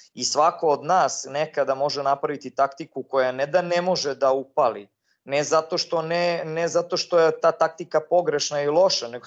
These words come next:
<laughs> zato što jednostavno borac nije mogao u tom meču da je sprovede u delu, a ovaj drugi borac je prosto učinio sve da mu tu taktiku pokvari. Eto,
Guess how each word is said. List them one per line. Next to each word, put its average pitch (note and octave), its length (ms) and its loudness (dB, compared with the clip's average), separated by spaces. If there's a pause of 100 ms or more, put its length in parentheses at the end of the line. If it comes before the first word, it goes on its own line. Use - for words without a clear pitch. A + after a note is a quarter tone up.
<laughs> G#3+ 80 0
zato F#3 220 -4
što - 160 -6
jednostavno D3 580 -2
borac B2+ 380 0
nije B2+ 180 -12
mogao A2 380 0 (440)
u A#2 120 -10
tom B2 220 0
meču A#2 280 -2
da G#2+ 100 -2
je G#2+ 60 0
sprovede A2+ 480 0
u G#2 60 -6
delu, C#3+ 320 4
a D3 120 6
ovaj C#3+ 220 4
drugi B2+ 300 -6
borac B2+ 420 2
je B2 240 -2 (240)
prosto B2+ 300 0
učinio B2+ 380 -6
sve B2 200 -2
da A#2 100 -2
mu A2+ 120 -8
tu A2+ 180 -12
taktiku G#2 400 -6
pokvari. G#2+ 440 0 (1400)
Eto, D3+ 200 0